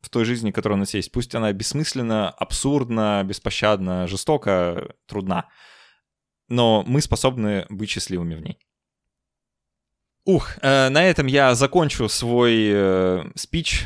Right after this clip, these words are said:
закончу этот, э, восемнадцать плюс Роскомнадзорный эпизод, в котором мы разбираемся с единственной по-настоящему серьезной философской проблемой, проблемой самоубийства. Спасибо, ребят, большое, что послушали.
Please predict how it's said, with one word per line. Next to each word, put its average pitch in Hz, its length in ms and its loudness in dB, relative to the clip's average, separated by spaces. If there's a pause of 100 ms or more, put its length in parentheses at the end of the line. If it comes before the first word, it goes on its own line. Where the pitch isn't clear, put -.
закончу 110 680 0
этот, 110 460 -2
э, 95 960 0
восемнадцать 123 600 -2
плюс 135 280 0
Роскомнадзорный 110 800 0
эпизод, 127 380 0
в - 80 -12
котором 107 320 0
мы 104 240 0
разбираемся 101 500 -2
с - 120 -6
единственной 131 420 0
по-настоящему 104 500 -2
серьезной 123 380 0
философской 113 420 -4
проблемой, 104 400 0
проблемой 104 340 -2
самоубийства. 135 500 -2
Спасибо, 117 340 -4
ребят, 104 240 -2
большое, 104 340 -4
что 95 220 -10
послушали. 135 680 -2